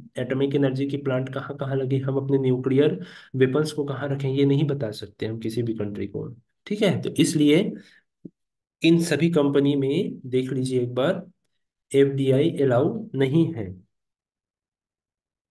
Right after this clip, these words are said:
कि कौन कौन से सेक्टर में हमारा और कितना परसेंट इन्वेस्टमेंट है। ठीक है, तो यहाँ पे देखते हैं कि ऑटोमोबाइल पे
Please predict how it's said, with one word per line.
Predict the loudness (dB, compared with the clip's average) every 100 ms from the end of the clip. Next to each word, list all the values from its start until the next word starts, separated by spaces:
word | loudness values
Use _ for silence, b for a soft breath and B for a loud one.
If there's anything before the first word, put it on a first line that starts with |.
| _ _ _ _ _
कि | 2 4 4 2
कौन | 0 -2
कौन | 0 -2
से | -2
सेक्टर | -8 -6 -2
में | -2 0
हमारा | -2 -2 -2
और | -2 -6 -6 -6
कितना | -8 -6
परसेंट | -6 -6 -4 -4 -2
इन्वेस्टमेंट | -2 -2 -4 -10 -10
है। | -12 -14 b b b -6
ठीक | -2
है, | 0 -2 -6
तो | -14 _ 2 4 4 2
यहाँ | 0 0
पे | 0
देखते | 0 -2 0 -2
हैं | -2 -6 -8 _ _ _ _ _
कि | 0 2 2 -2 -16 _ _ _ _ -2
ऑटोमोबाइल | -2 2 2 4 2 0
पे | -2